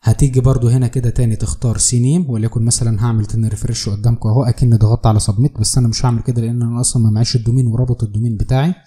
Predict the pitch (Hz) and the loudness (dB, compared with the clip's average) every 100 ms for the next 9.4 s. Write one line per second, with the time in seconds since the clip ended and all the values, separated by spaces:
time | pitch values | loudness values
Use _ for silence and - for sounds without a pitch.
0 | _ - 131 131 131 135 131 123 117 - | _ 0 2 4 6 6 4 4 4 4
1 | 120 117 123 123 113 - 123 117 123 127 | 4 4 4 4 2 4 4 4 2 0
2 | 117 104 117 113 107 113 - 113 127 117 | -2 0 0 0 0 -2 -2 -2 2 2
3 | 120 117 107 107 107 101 101 - 117 113 | 2 0 -2 -2 -2 -2 -4 -2 -2 0
4 | 151 180 - 110 110 104 107 117 107 113 | 0 0 -4 -2 -2 -2 -4 -2 -2 0
5 | 117 101 110 117 113 117 110 117 110 101 | 0 2 2 0 2 0 2 2 0 0
6 | 95 - 101 107 101 139 139 - 113 107 | -6 -4 -4 -4 0 0 0 -2 -4 2
7 | 127 117 107 101 107 120 127 127 107 131 | 4 6 4 2 4 4 4 2 2 0
8 | 135 117 - 127 113 107 101 123 117 104 | -2 -2 2 2 2 0 0 2 2 2
9 | 101 92 104 - | -2 -4 -6 -6